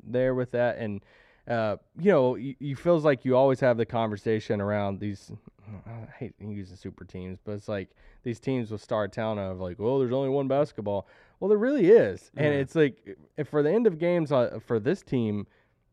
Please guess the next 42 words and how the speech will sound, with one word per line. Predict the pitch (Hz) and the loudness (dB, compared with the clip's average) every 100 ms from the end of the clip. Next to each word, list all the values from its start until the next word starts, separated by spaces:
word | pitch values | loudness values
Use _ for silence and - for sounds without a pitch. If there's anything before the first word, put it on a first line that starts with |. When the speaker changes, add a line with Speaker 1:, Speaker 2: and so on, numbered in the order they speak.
| _ | _
Speaker 1:
the | 127 | -8
Kawhi, | 123 123 139 165 165 | -8 -4 0 2 2
Paul | 156 156 | 4 4
George, | 135 143 147 135 - | 4 2 2 2 -2
James | - 135 131 - | -6 -4 -4 -6
Harden, | - 139 131 123 | -2 0 0 -2
Russell | 117 127 - 107 | -2 -2 -2 -2
Westbrook, | 113 123 - 127 117 107 - _ _ _ _ - | -2 -2 -4 0 0 -2 -8 _ _ _ _ -4
Russ | 117 143 - | 0 0 -2
off | - 143 151 | -2 0 0
the | 139 | -2
ball, | 123 135 131 127 120 139 | 2 4 6 4 2 -2
that's | 135 139 | 0 0
an | 131 | -4
experiment. | 117 - 123 117 117 110 - _ _ _ | -6 -6 -4 -2 -2 -4 -8 _ _ _
And, | 127 120 117 110 - - | -6 -4 -4 -6 -10 -8
you | 127 | -6
know, | 107 - _ _ _ | -6 -10 _ _ _
Harden | - - 139 160 147 | -20 0 2 2 0
almost | 131 123 - - | -2 -4 -6 -10
needs | 113 123 170 143 | -6 -2 -2 -4
the | |
ball | 139 120 | -2 0
in | 113 | 0
his | - | -4
hand, | 123 120 | -6 -4
but | 113 104 | -4 -4
then | 135 | -4
you | 131 | -2
got | 127 | -4
these | 123 - | -4 -10
two | - | -10
guys | 107 113 147 143 - | -4 -2 0 -2 -4
that, | 110 101 - _ _ _ _ | -6 -6 -10 _ _ _ _
yeah, | 135 120 | -4 -4
so | - 151 131 - - - - | 2 4 4 0 -18 -8 0
I | |
di-, | 220 - - | 0 2 2
I | |
think | 175 254 240 | 2 0 -2
it | 240 | 0
will, | 220 165 131 117 | 2 4 4 0